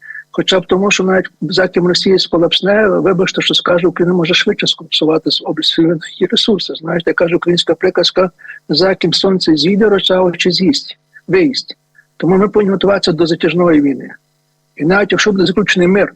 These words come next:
у двадцять четвертому році, шанси на що дуже великі, все-таки це не буде не мир, а перемир'я. Тому що розуміємо, що Путін на цьому не спиниться,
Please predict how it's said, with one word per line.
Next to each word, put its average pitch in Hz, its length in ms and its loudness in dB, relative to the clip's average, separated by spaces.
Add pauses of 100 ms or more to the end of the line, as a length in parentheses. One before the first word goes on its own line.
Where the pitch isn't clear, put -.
(140)
у 131 80 -10
двадцять 151 160 0
четвертому 160 440 0
році, 180 360 0 (200)
шанси 170 380 -2
на 165 100 -4
що 170 140 0
дуже 156 240 4
великі, 147 320 2
все-таки - 240 -4
це 175 140 -2
не 180 60 2
буде 175 220 2
не 190 260 2
мир, 190 260 2
а 156 60 -4
перемир'я. 175 540 0 (460)
Тому 151 200 -8
що - 140 0
розуміємо, 185 540 0
що 175 180 -2
Путін 170 240 -2
на 151 60 -6
цьому 160 220 -2
не 156 80 -2
спиниться, 196 540 -2